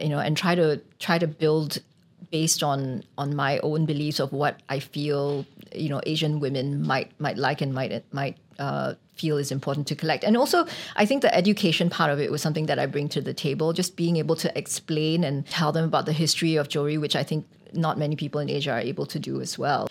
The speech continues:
And one other thing about talking about specifically for women, so in the estate jewelry industry, for the most part, you're, you're, you kind of inherit it. A lot of people who are doing it tend to have had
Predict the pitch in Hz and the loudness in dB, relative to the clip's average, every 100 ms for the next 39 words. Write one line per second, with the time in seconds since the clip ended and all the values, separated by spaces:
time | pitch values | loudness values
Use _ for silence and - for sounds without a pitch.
0 | - 233 220 - 202 240 220 220 202 196 | 4 6 6 4 2 6 6 6 6 4
1 | 180 160 127 - - 165 175 170 143 - | 6 4 2 -2 -2 0 2 4 2 2
2 | 170 190 196 202 196 160 165 175 233 214 | -2 0 2 2 2 4 4 4 4 2
3 | - - - - - - 202 214 208 208 | 0 -18 -20 -8 -8 0 4 6 6 4
4 | 294 175 196 196 180 160 - 175 170 175 | 0 4 6 8 6 4 4 4 4 4
5 | - - - - 180 185 180 196 202 - | -2 -16 -20 -6 2 6 6 6 4 0
6 | 214 165 151 - 156 156 147 139 - - | 2 2 2 -2 -4 2 2 2 0 -4
7 | 202 156 - 190 190 - _ _ _ _ | -6 -2 2 2 0 -8 _ _ _ _
8 | _ _ - 160 147 151 147 196 285 - | _ _ 0 2 2 2 2 4 4 2
9 | - - 143 - 170 175 202 202 175 170 | -2 -16 -10 -4 0 2 2 0 0 0
10 | 175 151 151 147 156 165 156 - 190 165 | 2 0 0 -2 0 2 0 -2 0 2
11 | 165 170 156 147 147 - - - - _ | 2 0 0 0 -2 -8 -20 -20 -20 _
12 | - | -2